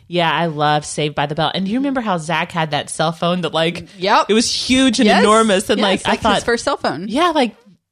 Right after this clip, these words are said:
Speaker 1: that was not even gonna be possible to have cell, like, phones like that, and to
Speaker 2: Mm-hmm.
Speaker 1: think that,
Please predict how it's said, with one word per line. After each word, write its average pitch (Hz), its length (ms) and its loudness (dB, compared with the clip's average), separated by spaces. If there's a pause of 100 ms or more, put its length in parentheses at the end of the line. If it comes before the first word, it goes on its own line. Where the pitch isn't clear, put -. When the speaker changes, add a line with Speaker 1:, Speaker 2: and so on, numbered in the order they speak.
Speaker 1:
that 190 220 0
was 208 160 -2
not 220 160 2
even 202 180 -2
gonna 190 160 -2
be 175 120 -4
possible 196 480 -2
to 165 80 0
have 151 320 -2
cell, 180 320 -2
like, 156 300 -6
phones 202 360 0
like 135 180 -6
that, 123 240 -4
and 165 160 -12
to 240 60 -6
Speaker 2:
Mm-hmm. 311 60 -8
Speaker 1:
think 139 200 -8
that, - 220 -10